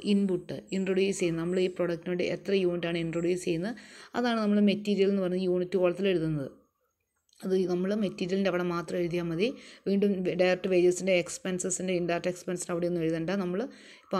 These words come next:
ആയിരം യൂണിറ്റാണ് നമ്മൾ പ്രൊഡ്യൂസ് ചെയ്യുന്നതെങ്കിൽ ആ മെറ്റീരിയലിൻ്റെ അവിടെ ആയിരം യൂണിറ്റ് എന്ന് പറഞ്ഞ് എഴുതുക. വീണ്ടും വീണ്ടും നമ്മൾ റിപ്പീറ്റ് ചെയ്ത് എഴുതേണ്ട ആവശ്യമില്ല. ആ ആയിരം യൂണിറ്റാണ് നമ്മൾ പ്രൊഡ്യൂസ് ചെയ്യുന്നത്. Then എമൗണ്ട്, അപ്പോൾ എമൗണ്ട് ക്വസ്റ്റിന് തന്നിരിക്കുന്ന പോലെ മെറ്റീരിയലിന് എത്രയാണ് എമൗണ്ട്,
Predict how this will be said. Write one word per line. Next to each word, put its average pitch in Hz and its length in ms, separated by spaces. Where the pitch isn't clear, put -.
ആയിരം 196 220
യൂണിറ്റാണ് 180 400
നമ്മൾ 180 180
പ്രൊഡ്യൂസ് 175 360
ചെയ്യുന്നതെങ്കിൽ 170 380
ആ 185 40
മെറ്റീരിയലിൻ്റെ 180 520
അവിടെ 165 140
ആയിരം 180 360
യൂണിറ്റ് 165 340
എന്ന് 175 140
പറഞ്ഞ് 160 220
എഴുതുക. 151 240
വീണ്ടും 214 260
വീണ്ടും 208 200
നമ്മൾ 196 160
റിപ്പീറ്റ് 185 360
ചെയ്ത് 180 120
എഴുതേണ്ട 175 300
ആവശ്യമില്ല. 160 360
ആ 170 280
ആയിരം 170 240
യൂണിറ്റാണ് 165 420
നമ്മൾ 160 220
പ്രൊഡ്യൂസ് 240 380
ചെയ്യുന്നത്. 151 300
Then 226 180
എമൗണ്ട്, 202 460
അപ്പോൾ - 240
എമൗണ്ട് 226 280
ക്വസ്റ്റിന് 214 320
തന്നിരിക്കുന്ന 196 500
പോലെ 185 280
മെറ്റീരിയലിന് 202 500
എത്രയാണ് 180 320
എമൗണ്ട്, 175 420